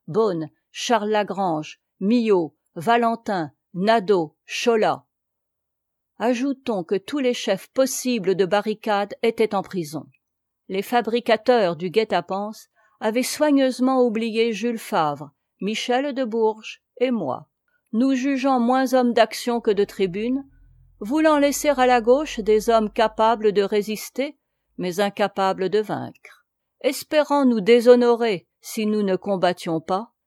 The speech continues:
et nous fusiller si nous combattions. Aucun, du reste, n'hésita. La délibération s'ouvrit.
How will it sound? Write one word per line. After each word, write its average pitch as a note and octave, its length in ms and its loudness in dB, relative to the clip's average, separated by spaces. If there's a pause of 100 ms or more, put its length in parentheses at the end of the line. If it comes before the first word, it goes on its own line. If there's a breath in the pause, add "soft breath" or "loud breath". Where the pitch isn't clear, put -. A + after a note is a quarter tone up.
et F#3+ 140 0
nous G#3 140 0
fusiller A3 720 -6 (240)
si - 280 -10
nous F3 160 -6
combattions. E3 720 -6 (800)
Aucun, C4 440 0
du C#4 140 -4
reste, G3+ 600 -6
n'hésita. G#3 680 -6 (380)
La F3 160 -4
délibération G#3+ 800 -2
s'ouvrit. D#3+ 560 -8